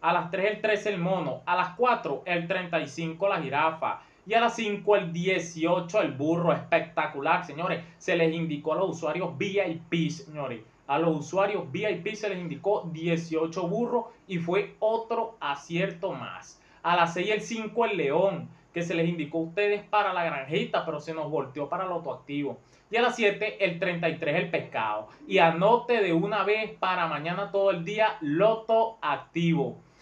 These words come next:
El doce, el caballo. El treinta y dos, la ardilla. El veintiséis, la vaca.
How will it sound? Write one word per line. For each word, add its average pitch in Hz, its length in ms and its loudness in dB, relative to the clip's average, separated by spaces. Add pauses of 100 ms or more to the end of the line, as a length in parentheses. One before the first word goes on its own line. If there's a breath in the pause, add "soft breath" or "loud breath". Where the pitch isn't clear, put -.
(240 soft breath)
El 180 240 2
doce, 220 300 6
el 233 100 -4
caballo. 151 520 4 (1000)
El 180 240 0
treinta 175 320 0
y - 20 0
dos, 175 160 2
la 202 140 4
ardilla. 165 420 -4 (580 soft breath)
El 190 200 2
veintiséis, 202 760 0 (120)
la 160 200 4
vaca. 165 540 0